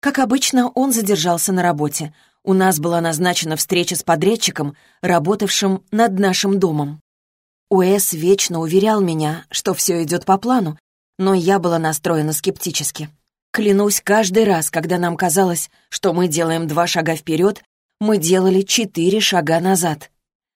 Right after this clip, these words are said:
Мне меньше всего хотелось приезжать сюда.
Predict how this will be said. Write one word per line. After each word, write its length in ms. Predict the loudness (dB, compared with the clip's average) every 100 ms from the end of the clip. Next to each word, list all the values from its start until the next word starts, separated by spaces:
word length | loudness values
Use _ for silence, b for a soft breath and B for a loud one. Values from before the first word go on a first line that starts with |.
| -6
Мне 300 | 0 2 2
меньше 340 | 0 -2 -4
всего 280 | -2 -2 -2
хотелось 640 | -2 -4 -2 -2 -2 -6 _
приезжать 500 | -4 -2 -2 -2 -4
сюда. 380 | -6 -6 -8